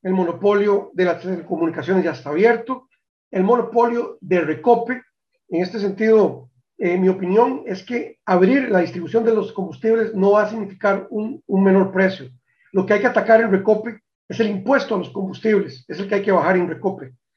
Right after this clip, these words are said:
Por lo tanto, no me opongo a la apertura del monopolio de la distribución de los combustibles, pero eso no le va a aliviar nada a los costarricenses. Y en cuarto lugar, estoy de acuerdo en romper el monopolio de Riteve en estos momentos, que tiene concentrada la revisión técnica vehicular.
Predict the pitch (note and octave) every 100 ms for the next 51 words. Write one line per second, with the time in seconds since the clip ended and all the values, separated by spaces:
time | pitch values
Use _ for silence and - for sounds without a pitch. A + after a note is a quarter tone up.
0 | _ _ - F#3 - A#3+ A#3+ C4+ - _
1 | _ - A#3 A#3+ G#3 B3 A#3+ G3 F3 D#3+
2 | C3 A3+ A3+ G3 E3+ G3+ G#3 G#3+ G3 E3+
3 | C3+ D#3+ C#3 F#3+ G3+ F#3+ F3+ D#3 - A3+
4 | A3+ - F#3+ G#3 G3+ G3 F#3+ F3+ F3+ F3+
5 | F3 F3 D3 D#3+ D3+ G#3+ G3 D#3 - _
6 | _ - A#3+ B3+ C#4 C4+ B3+ B3+ C#4 C4
7 | A#3 A#3+ A#3+ - - G#3+ G#3+ - A3 A3
8 | A3+ F#3+ E3 - A3+ A3 G#3 C#3 G3+ G3+
9 | G#3 - - G3+ G3 F3+ F3 E3+ - F#3+
10 | E3 F3+ F3+ G3 - - _ _ F#3+ G3
11 | G3+ G#3 G#3 E3+ E3+ G3 G3 E3+ D3+ F#3
12 | G3 F#3+ G3+ E3 - F#3+ A3